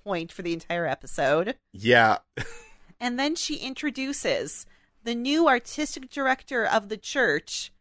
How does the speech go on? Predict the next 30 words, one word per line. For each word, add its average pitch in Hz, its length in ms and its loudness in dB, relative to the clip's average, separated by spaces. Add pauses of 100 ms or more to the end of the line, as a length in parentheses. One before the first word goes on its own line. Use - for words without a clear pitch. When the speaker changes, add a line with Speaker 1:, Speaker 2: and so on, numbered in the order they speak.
(360)
Speaker 1:
Kevin 214 380 -4
Keller. 139 520 2 (400)
And 175 240 -4
then 247 220 4
they 151 200 2
sing 240 340 -2
a 269 80 -2
song 254 460 4
from - 220 -10
Jesus 175 400 -6
Christ 185 320 -2
Superstar. 143 680 -2
Speaker 2:
Yeah, 147 240 8
so 120 160 0
the 120 120 8
idea 123 200 6
is 117 80 4
supposed 117 240 2
to 110 60 -4
be 110 140 4
like, 107 220 8
"Hey, 147 220 6
look, 127 180 0
Kevin's 123 320 4
found 120 240 2
fulfillment 117 600 4
here 123 260 6
in 95 80 4
this 98 160 -2
cult." - 440 6